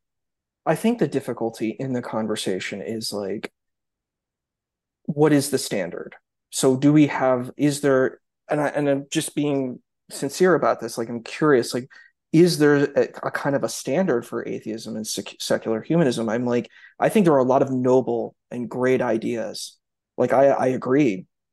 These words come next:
probably, like, ninety-nine percent with it, but, um, I, I would say that the issue, um, that occurs, or I could even say a hundred percent, it just depends on how we frame it. The question is,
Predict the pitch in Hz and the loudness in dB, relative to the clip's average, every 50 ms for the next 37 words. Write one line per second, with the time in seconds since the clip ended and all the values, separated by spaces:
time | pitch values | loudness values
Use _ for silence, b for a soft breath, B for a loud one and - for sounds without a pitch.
0 | _ _ _ _ _ _ - 117 113 117 113 113 117 113 110 113 110 110 110 104 | _ _ _ _ _ _ -10 -10 -8 -8 -6 -6 -6 -6 -4 -4 -4 -4 -2 -2
1 | 113 110 104 113 - - - - 123 113 - - - - - - - - 117 113 | -4 -4 -4 -6 -6 -8 -8 -6 -6 -6 -6 -8 -8 -8 -8 -8 -4 0 0 0
2 | 117 - - 131 120 120 117 113 113 113 - _ B B B B B _ - - | 0 0 -2 -2 -2 -2 -2 -4 -4 -8 -10 _ B B B B B _ -4 0
3 | - 139 - - 151 151 160 156 151 - - 156 139 135 139 135 139 113 113 113 | 0 0 2 2 2 4 4 2 2 0 2 2 4 4 4 4 2 0 0 0
4 | - - - - _ _ _ _ _ _ _ _ _ _ _ _ _ _ _ _ | -2 -4 -6 -8 _ _ _ _ _ _ _ _ _ _ _ _ _ _ _ _
5 | _ _ _ _ _ - 147 151 156 151 131 170 185 - - 151 143 131 123 120 | _ _ _ _ _ -8 -6 -4 -2 2 4 4 4 2 0 -2 0 0 0 0
6 | 120 117 117 113 - - _ _ _ _ _ _ _ _ _ _ _ _ _ _ | -2 -4 -6 -10 -12 -16 _ _ _ _ _ _ _ _ _ _ _ _ _ _
7 | _ _ _ _ - - 110 113 113 - - - - - - - _ - - - | _ _ _ _ -8 -6 -4 -4 -4 -6 -8 -10 -12 -14 -16 -18 _ -8 -2 0
8 | 131 123 120 113 - - - - - 202 175 - - - 190 226 226 196 165 135 | 2 2 2 2 0 -2 -2 0 2 2 2 4 4 4 2 2 2 0 0 0
9 | 127 - - 120 120 117 - 170 - - - 117 - - 110 104 95 117 - 123 | 0 -2 -2 -2 -2 -2 0 -2 -2 -2 -4 -6 -6 -6 -6 -6 -6 -8 -8 -8
10 | - - 117 - - - 160 147 139 135 131 - - 113 120 120 120 117 120 - | -6 -8 -10 -10 -8 -6 -4 -4 -4 -4 -4 -6 -8 -8 -6 -8 -8 -10 -14 -16
11 | - _ _ - - 117 120 120 117 - - 165 151 135 120 - - b b b | -18 _ _ -8 -6 -4 -4 -4 -2 -2 -2 0 0 0 -2 -4 -4 b b b
12 | b b _ _ _ _ _ _ _ - 139 147 139 - 202 202 202 - 185 160 | b b _ _ _ _ _ _ _ -4 -2 -2 0 2 0 0 0 0 -2 -2
13 | 139 - 139 131 120 107 92 - - - - _ | -2 -2 -2 -4 -4 -4 -6 -8 -10 -14 -16 _